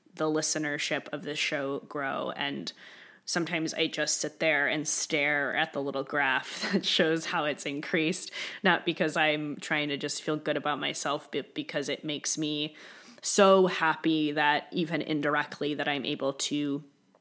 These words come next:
connect with and, uh, dialogue, even though I'm not really dialoguing with you guys, it sometimes feels like I am <laughs> in a one-way direction.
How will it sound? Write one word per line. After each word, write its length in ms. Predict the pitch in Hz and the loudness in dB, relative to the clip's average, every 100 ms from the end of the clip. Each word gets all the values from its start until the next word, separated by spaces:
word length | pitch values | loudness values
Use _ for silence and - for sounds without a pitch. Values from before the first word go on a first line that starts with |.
| _ - - | _ -18 -10
connect 440 | - 170 151 - | -2 2 2 2
with 240 | 156 - - | -2 -2 -4
and, 400 | 160 151 139 135 - - - - - - | -4 -4 -4 -6 -8 -20 -20 -20 -20 -4
uh, 220 | 156 151 | 0 0
dialogue, 760 | 160 170 160 160 151 151 151 143 | 0 4 6 6 6 6 4 2
even 140 | 147 | -4
though 60 | 147 | -4
I'm 60 | 143 | -4
not 220 | 135 - | -6 -4
really 240 | 147 139 | -2 -2
dialoguing 540 | 143 135 123 - - 98 | -2 -2 -2 -4 -4 -6
with 160 | 131 | -6
you 80 | - | -6
guys, 220 | - 131 | -6 -6
it 120 | - - | -6 -8
sometimes 380 | 135 - - | -8 -8 -6
feels 200 | - - | -6 -8
like 160 | - - | -8 -6
I 100 | 113 | -6
am 280 | - 170 185 196 226 | -4 -6 -6 -2 2
<laughs> 220 | 220 214 | 2 2
in 100 | 208 | 0
a 100 | 175 | 2
one-way 500 | 160 160 156 147 151 | 0 0 0 0 -2
direction. 640 | 151 147 160 - 147 - | 0 -2 -2 -4 -4 -2